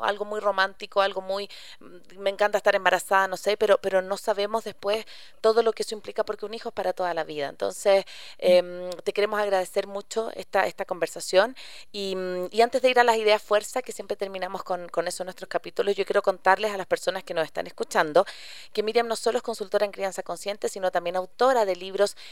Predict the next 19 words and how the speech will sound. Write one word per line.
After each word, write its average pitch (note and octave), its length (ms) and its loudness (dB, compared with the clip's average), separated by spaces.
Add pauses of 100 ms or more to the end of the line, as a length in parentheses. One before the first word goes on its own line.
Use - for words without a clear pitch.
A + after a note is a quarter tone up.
(140)
infantiles A#3+ 800 -2
y A3 60 -12
también F#3+ 280 0
para F#3 180 4
adultos. D#3 360 0
Yo F#3+ 80 4
acá E3+ 160 2
tengo F3 260 2
uno F3 240 0
que D#3+ 220 -2
es F3 100 -8
mi F#3 100 -16
favorito, D3+ 540 -2
que - 80 -12
se - 140 -14
llama D#3 260 0 (260)
El E3+ 300 0
hilo B3+ 320 0
invisible, E3 800 -8